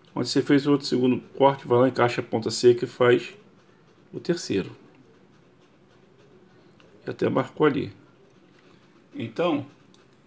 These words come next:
o que que a gente vai fazer? Agora a gente vai ligar, ó,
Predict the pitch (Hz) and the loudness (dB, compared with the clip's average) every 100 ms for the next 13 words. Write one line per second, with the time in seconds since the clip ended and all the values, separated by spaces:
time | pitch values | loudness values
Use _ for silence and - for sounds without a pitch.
0 | _ _ 151 143 147 143 147 170 131 120 | _ _ -8 0 0 0 -2 0 2 2
1 | 139 139 147 143 143 156 196 151 110 110 | 2 2 0 -2 0 2 2 4 2 -2
2 | - - - - _ _ _ _ _ _ | -18 -20 -20 -20 _ _ _ _ _ _
3 | _ _ 120 101 | _ _ -2 -2